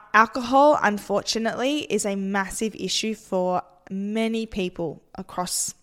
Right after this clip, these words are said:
the planet. We talk about drugs, but really, alcohol ruins a lot of lives and it ruins a lot of families. And that is because we can end up relying on it.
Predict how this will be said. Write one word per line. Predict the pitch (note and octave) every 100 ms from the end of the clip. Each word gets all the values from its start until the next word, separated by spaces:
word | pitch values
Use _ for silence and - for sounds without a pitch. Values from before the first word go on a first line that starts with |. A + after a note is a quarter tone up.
| _
the | G#3
planet. | - F#3 F3
We | F#3
talk | - F#3
about | F3+ - -
drugs, | A#3+ A#3+ B3 A#3+
but | - -
really, | G3+ C4 C4 C4+ C4 - - -
alcohol | F#3+ - G3 G3
ruins | F3+ F#3 F#3
a | F#3
lot | F3
of | E3
lives | F3+ G3+ C#4 D#4 C#4+
and | F#3+
it |
ruins | E3+ F3+ F3+ F3
a |
lot | E3
of | D#3
families. | - E3+ E3+ E3 D3+ E3
And | F#3+
that | G3
is | B3+ -
because | C4 - G3 F#3+ -
we | F3 F#3+
can | F#3+ - F#3 F#3 F#3 -
end | F3+ F3+
up | E3+ -
relying | F3 E3+ E3 E3 E3 E3
on | E3
it. | C#3+